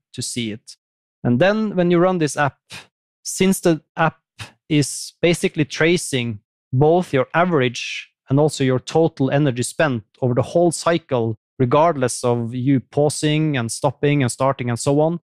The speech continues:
you can actually auto-calculate the total energy consumption for your application right away without having to do anything very advanced.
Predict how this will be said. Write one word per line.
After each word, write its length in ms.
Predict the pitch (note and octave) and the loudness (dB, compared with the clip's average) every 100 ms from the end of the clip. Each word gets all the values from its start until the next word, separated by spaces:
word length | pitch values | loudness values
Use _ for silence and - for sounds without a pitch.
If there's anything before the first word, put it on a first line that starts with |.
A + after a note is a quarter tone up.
| _ - | _ -4
you 80 | |
can 140 | C3+ B2+ | -2 0
actually 420 | D#3 - D3 C3+ | -2 -4 -2 -2
auto-calculate 1040 | G#3+ E3 D#3+ C#3 - B2+ - B2 A#2+ A#2 - | 0 0 0 -4 -2 -2 -2 -2 0 -2 -4
the 80 | A2 | -8
total 360 | - D#3 C#3+ | -2 0 2
energy 300 | C3 C#3+ B2 | 0 0 -2
consumption 540 | A#2 A2+ - A2 - A2 | -4 -6 -6 -6 -6 -4
for 140 | A#2 | -2
your 80 | A#2 | -2
application 600 | A#2 A#2+ - C3 - A2 | -4 -6 -2 -2 -4 -2
right 260 | C3 C#3 | 0 0
away 360 | B2 A#2+ G#2+ G2+ _ - | -2 -2 -2 -6 _ -2
without 320 | C3+ C#3 - | 2 2 0
having 260 | C3 B2+ | -2 -2
to 100 | A#2 | -4
do 220 | B2 B2 B2 | -4 -2 -2
anything 420 | A#2+ A#2 A#2+ A#2 | -2 -4 -4 -2
very 280 | A#2+ A#2 A#2 | 0 0 -2
advanced. 760 | A2+ A2+ A#2+ G#2+ - - - | -4 -2 -2 -2 -8 -14 -16